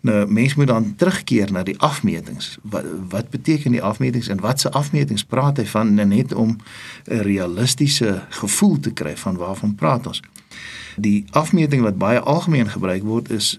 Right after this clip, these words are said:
'n spesiale kubit. Nou, daar's 'n gewone kubit of L. En dan sê hy in Esegiel dat daar moet 'n afmeting gebruik word, naamlik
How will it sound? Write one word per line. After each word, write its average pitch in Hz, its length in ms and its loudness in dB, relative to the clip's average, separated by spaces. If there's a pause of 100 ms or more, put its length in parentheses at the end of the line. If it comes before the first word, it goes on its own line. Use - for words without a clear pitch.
'n 113 100 -4
spesiale 113 760 0
kubit. - 540 -2 (340)
Nou, 101 140 2
daar's 98 260 -2
'n 110 60 -4 (100)
gewone 107 380 2
kubit 156 380 2
of - 260 -6
L. 131 300 2 (920)
En 117 220 4
dan 110 180 4
sê 160 240 2
hy 185 60 2
in 160 80 0
Esegiel 123 880 2
dat 101 180 -2 (280)
daar 101 220 0
moet 110 300 -2 (200)
'n 98 180 -4 (160)
afmeting 156 600 2
gebruik 95 420 -2
word, 95 240 -2
naamlik 98 460 2